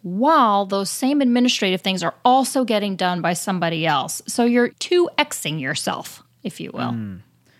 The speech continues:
Speaker 2: Yeah, a lot of leaders probably feel like, "Well, Trish, I'm accomplishing a lot. The day was packed. I was so busy. I checked a lot off the list." But you're saying there's a difference between being busy and being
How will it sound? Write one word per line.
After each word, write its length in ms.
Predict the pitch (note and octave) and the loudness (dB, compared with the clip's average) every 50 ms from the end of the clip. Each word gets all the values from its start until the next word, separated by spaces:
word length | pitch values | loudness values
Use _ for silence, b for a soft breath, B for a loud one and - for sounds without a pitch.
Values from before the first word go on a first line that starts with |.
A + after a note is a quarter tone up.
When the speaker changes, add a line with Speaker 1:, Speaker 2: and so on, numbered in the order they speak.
| _ _ - | _ _ -6
Speaker 2:
Yeah, 140 | D#3 D#3 D3 | -4 -2 -2
a 20 | |
lot 240 | C3 D3 F3+ A3+ A3+ | -2 -2 -2 -2 -2
of 80 | D3+ | 0
leaders 440 | B2 C3 C#3+ D3+ D3 C#3+ B2+ A#2 - | 2 2 2 4 4 4 2 2 0
probably 440 | - - C#3+ C#3 C#3+ C#3 C3 B2+ B2+ | -2 2 2 2 2 2 2 0 0
feel 240 | B2 - C#3 C3 B2 | 0 0 0 0 2
like, 200 | A#2+ A#2+ A#2 - | 2 0 -2 0
"Well, 320 | C#3 C#3 C3+ B2+ A#2+ A#2+ b b b b b | 2 2 2 2 0 -2 b b b b b
Trish, 240 | - - G#3+ F#3+ - | -4 -2 -2 0 2
I'm 140 | D#3 C3+ C3 | 2 2 2
accomplishing 600 | B2 - - E3+ A3 B3+ A3+ D#3+ B2+ - C#3 B2+ | 0 -2 0 0 0 0 0 0 -2 0 0 -2
a 60 | A2+ | 0
lot. 420 | G#2 A#2 D3 E3+ D#3 C3 A#2 G#2 A2 | 0 2 4 4 4 4 2 0 -2
The 80 | B2 | -2
day 240 | A#2+ A2+ D3 F3 G3 | 0 2 2 2 2
was 180 | D#3+ A#2+ G#2 - | 2 0 -2 -4
packed. 420 | - - D3+ C3+ G#2+ - - - | -2 -2 -2 -2 -2 -6 -8 -8
I 100 | A2 C3 | -4 -2
was 140 | B2+ B2 - | -2 -2 -2
so 260 | - - G#3 F#3 D#3 | 0 0 2 2 2
busy. 520 | B2 B2+ D3+ E3+ D#3+ B2 A#2+ G#2+ G2 F#2+ | 2 2 2 2 2 0 -2 -4 -4 -4
I 100 | G2 B2+ | -2 -4
checked 280 | C3 - E3+ E3 D3+ - | -2 0 -2 -2 0 0
a 60 | D3+ | 0
lot 240 | C#3 D3+ D#3+ E3 D#3+ | 2 2 2 4 4
off 220 | D#3 D3 C#3 - | 4 2 2 0
the 80 | - C3+ | -4 -4
list." 540 | B2+ C3 D3+ E3 D#3 B2+ A2 A2 - - - b b b b b b b | -2 0 0 2 2 2 0 -2 -6 -10 -14 b b b b b b b
But 120 | - C#3 | -2 2
you're 160 | C3+ E3+ G3+ F#3 | 4 4 4 2
saying 240 | - F#3+ E3+ D#3+ | 2 2 2 2
there's 180 | D3 C#3+ C3+ B2+ | 2 2 2 4
a 100 | C3+ B2+ | 2 2
difference 420 | A#2+ - D#3+ D#3 - D#3 C#3+ C3 | 2 2 2 2 2 0 -6 -4
between 420 | - - B2 A#2 C3 C3 C3 B2+ A#2+ | -4 -6 -6 -4 -2 0 0 2 2
being 240 | B2 B2+ A#2+ A#2+ A2+ | 2 2 0 0 2
busy 440 | C3+ C#3 C3+ B2 B2+ B2+ A#2+ A#2+ | 2 2 2 4 2 2 2 2
and 140 | A#2 A#2 A2+ | 2 0 2
being 280 | G#2+ B2 A#2+ A#2 A2+ | 2 2 2 0 0